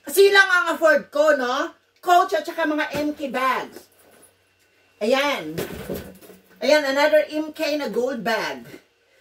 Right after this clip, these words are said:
Ito, ginagamit ko rin to kasi I like gold colors. Another Coach.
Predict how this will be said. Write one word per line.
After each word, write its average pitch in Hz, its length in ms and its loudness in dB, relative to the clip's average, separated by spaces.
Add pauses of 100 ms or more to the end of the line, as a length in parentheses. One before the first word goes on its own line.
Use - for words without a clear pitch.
(120)
Ito, 302 160 -8
ginagamit 277 560 0
ko - 80 -4
rin 254 160 -6
to - 80 -8
kasi 254 160 -8
I 196 160 0
like 202 320 -4
gold 202 320 -2
colors. 175 720 -6 (560)
Another 233 400 0
Coach. 269 720 -4